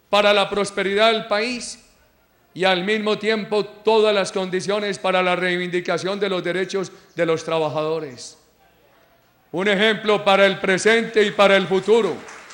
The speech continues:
de aquella política de López Pumarejo. En aquella política podríamos encontrar buena parte de la inspiración de uno de los elementos de nuestro camino de gobierno,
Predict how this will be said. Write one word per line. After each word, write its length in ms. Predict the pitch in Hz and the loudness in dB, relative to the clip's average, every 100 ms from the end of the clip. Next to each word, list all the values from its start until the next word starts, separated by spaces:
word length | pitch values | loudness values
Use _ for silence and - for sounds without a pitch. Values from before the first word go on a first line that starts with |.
| - - - - - - - - - - - - - - - - - - - - - - - - | -20 -20 -20 -20 -20 -20 -20 -20 -20 -18 -18 -20 -20 -20 -20 -20 -20 -20 -20 -20 -20 -20 -20 -12
de 160 | 117 190 | 0 2
aquella 380 | 196 233 240 | 4 4 4
política 540 | 208 214 247 247 226 214 | 2 0 -2 -2 2 4
de 80 | 220 | 4
López 340 | 233 247 233 | 4 4 2
Pumarejo. 720 | 220 208 208 254 233 233 214 - _ _ _ _ _ _ _ _ _ _ _ _ _ _ _ _ _ _ _ _ _ _ _ _ | 0 0 2 2 2 -2 -4 -12 _ _ _ _ _ _ _ _ _ _ _ _ _ _ _ _ _ _ _ _ _ _ _ _
En 140 | 180 208 | -4 0
aquella 380 | 214 233 247 214 | 2 2 2 2
política 500 | 214 247 233 233 214 | 0 -2 0 0 2
podríamos 560 | 214 220 254 233 220 | 2 2 2 0 -2
encontrar 580 | 214 208 208 202 233 233 | -4 -4 -6 -2 0 2
buena 300 | 240 240 233 | 0 0 0
parte 300 | 247 233 240 | 0 0 0
de 100 | 226 | 2
la 140 | 208 | 2
inspiración 920 | 208 - - 220 208 208 240 247 233 214 - _ _ _ _ _ _ _ _ _ _ | 2 -2 -4 0 0 -2 -4 -4 -6 -12 -20 _ _ _ _ _ _ _ _ _ _
de 160 | 151 220 | 2 4
uno 280 | 247 254 240 | 6 6 6
de 60 | |
los 200 | 226 214 | 6 4
elementos 560 | 220 214 233 240 247 220 | 2 2 0 0 2 2
de 120 | 220 | 2
nuestro 320 | 214 202 214 | 0 -2 -2
camino 340 | 214 214 233 220 | -2 -2 -2 0
de 100 | 202 | 0
gobierno, 560 | 196 185 196 160 135 | 0 0 0 -2 -12